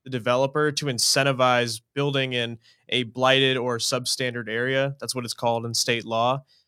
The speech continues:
Um, and so basically it's supposed to be a tool for the public to spur private development. And it's really attractive because you don't spend any real money. Like, theoretically, if you didn't develop there, the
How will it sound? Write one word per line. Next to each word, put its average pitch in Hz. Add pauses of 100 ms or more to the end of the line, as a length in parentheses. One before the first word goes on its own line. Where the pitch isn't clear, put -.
(220)
Um, 143
and 147
so 135 (260)
basically 175
it's 147
supposed 151
to 151
be 135
a 123
tool 135
for 123 (100)
the 117
public 135
to 123
spur 123
private 113
development. 113 (380)
And 139
it's 160
really 220
attractive 156
because 135
you 143
don't 160
spend 135
any 135
real 117
money. 147
Like, 127
theoretically, 127
if 117
you 120
didn't 120
develop 113
there, 120
the 107